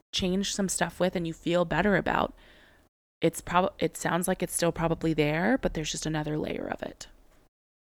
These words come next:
I have a particular client in mind that I'm thinking of, and, you know, I, we've been working together for a little while now, and we, we did get to some really, like,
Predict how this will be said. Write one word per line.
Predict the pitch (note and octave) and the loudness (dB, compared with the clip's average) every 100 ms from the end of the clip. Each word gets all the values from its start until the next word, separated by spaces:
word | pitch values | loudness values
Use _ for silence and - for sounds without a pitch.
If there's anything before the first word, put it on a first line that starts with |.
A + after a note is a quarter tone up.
| _ - | _ -2
I | F3+ | 0
have | F3 | 2
a | F3 | 0
particular | E3 D#3 D3+ D#3 D#3 | 0 -2 -2 -2 -2
client | - D3 D#3+ | -2 0 0
in | D3+ | 0
mind | D3 D3 | -2 -2
that | D3 | -4
I'm | D3+ | -4
thinking | D#3 E3 E3 | -6 -6 -4
of, | D#3 D#3 | -4 -6
and, | D3+ - - - - - _ _ _ _ _ _ - | -8 -10 -18 -20 -20 -20 _ _ _ _ _ _ -6
you | E3 | -2
know, | D#3+ - | 0 0
I, | D#3 E3+ E3+ E3+ E3 E3 E3 - | 0 2 4 4 0 -2 -4 -2
we've | F3 E3 | -2 -2
been | E3 | -2
working | E3 F#3+ | -2 -2
together | F3+ E3 | 0 -2
for | - | -2
a | D#3+ | -2
little | D3 D3+ | -2 -2
while | A3 D4+ | 0 2
now, | A3+ E3+ D#3+ | 2 2 2
and | - E3 E3 D#3+ - - - - _ _ _ - | 0 -2 -2 -4 -8 -14 -20 -20 _ _ _ -10
we, | D#3+ E3+ F3 E3+ F3 E3+ - - | 0 0 0 -2 -2 -4 -6 -4
we | F3+ E3 | -2 -2
did | D3+ F3+ G3+ | 2 2 2
get | A3 - | 0 -2
to | - | -4
some | E3 D#3+ D#3+ E3 | -4 -2 0 2
really, | E3 E3+ F3+ | 4 4 2
like, | D#3+ D3 | 0 -2